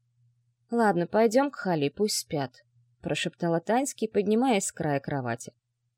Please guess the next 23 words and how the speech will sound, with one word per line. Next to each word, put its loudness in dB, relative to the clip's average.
«А -2
может, 0
ты 0
тоже 2
хочешь -2
отдохнуть?» -6
«Ага, 2
конечно, 2
у 4
меня 4
летняя 6
спячка 0
началась. 0
Целый 2
день 4
готова 4
спать, -2
вплоть 0
до 0
последней 2
стадии 4
опухания 2
мордени. 0